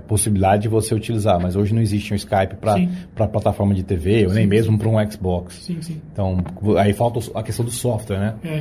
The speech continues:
Speaker 1: Então você acaba não tendo suporte. Então, eu realmente, eu não acredito que seja, é, videochamada ou uso de próprio WhatsApp dentro de uma, dentro da T V. Até existe formas de,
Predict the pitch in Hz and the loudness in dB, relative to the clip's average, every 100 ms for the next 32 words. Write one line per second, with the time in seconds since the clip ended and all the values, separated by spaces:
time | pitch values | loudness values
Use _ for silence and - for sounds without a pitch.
0 | - - 104 104 113 120 120 113 120 117 | -6 0 2 2 0 2 2 2 2 0
1 | 123 110 95 95 - - 123 135 - - | -2 2 2 0 -6 -6 -6 -4 -12 -8
2 | 123 147 139 135 143 143 127 110 123 131 | -4 -2 0 2 2 0 0 0 -4 -6
3 | - 127 - 127 123 113 110 92 - - | -4 -4 0 2 2 4 4 4 0 -12
4 | - - - 82 92 95 92 92 90 110 | -20 -20 -10 -4 -2 0 0 -2 2 2
5 | 110 - 95 101 110 98 101 117 107 107 | 2 0 2 4 4 4 4 4 4 4
6 | 101 98 98 104 101 107 101 - 98 101 | 2 2 0 0 0 0 0 0 2 4
7 | 104 95 98 90 92 85 90 90 90 82 | 2 -2 -2 -2 -2 0 0 2 0 -2
8 | 87 90 92 95 90 104 147 - - - | -4 -2 -2 -2 0 0 -2 -8 -20 -20
9 | - - - 98 101 113 131 98 113 151 | -20 -20 -6 -6 2 4 4 4 2 0
10 | - - 98 110 107 92 95 92 90 87 | -4 -6 2 4 4 2 2 2 2 0